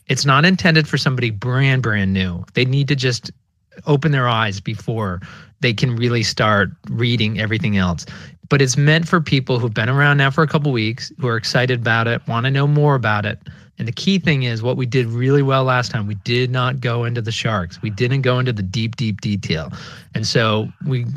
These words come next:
we were gonna do that again. The biggest thing is it's a great opportunity.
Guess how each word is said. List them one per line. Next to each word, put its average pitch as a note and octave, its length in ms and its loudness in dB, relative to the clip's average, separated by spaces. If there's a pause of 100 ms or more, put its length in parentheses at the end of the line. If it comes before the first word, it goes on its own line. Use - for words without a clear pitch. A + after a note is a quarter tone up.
(120)
we B2+ 180 0
were A#2+ 140 0
gonna D3 220 6
do F3 140 6
that F3 180 4
again. C#3 300 2
The A#2+ 80 0
biggest C3 360 0
thing D3 180 0
is C3 200 0
it's G#2+ 140 -6
a G2+ 40 -8
great A#2+ 260 -2
opportunity. C#3 760 2